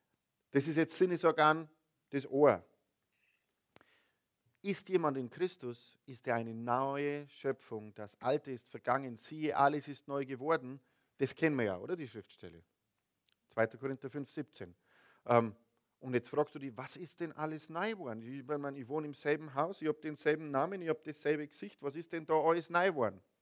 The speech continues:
Du selbst bist völlig neu geworden. Dein wahres Ich ist völlig neu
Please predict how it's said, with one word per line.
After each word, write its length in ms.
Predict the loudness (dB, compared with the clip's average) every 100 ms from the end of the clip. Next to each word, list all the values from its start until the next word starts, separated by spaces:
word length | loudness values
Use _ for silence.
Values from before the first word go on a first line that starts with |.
| _ _ _ _ _ -8
Du 100 | -4
selbst 400 | 0 0 0 -18
bist 180 | -12
völlig 260 | -6 -6 -8
neu 200 | -12 -14
geworden. 380 | -16 -18 -20 -20 _ _ _ _ _ _ _ _ _ _ _ _ _ _ _ _ 2
Dein 240 | 2 4
wahres 440 | 4 4 2 -2 -6
Ich 440 | -4 -4 -4 -20 _ _ _ _ _ _
ist 180 | -12 -12
völlig 400 | -2 0 0 -2
neu 360 | 0 2 2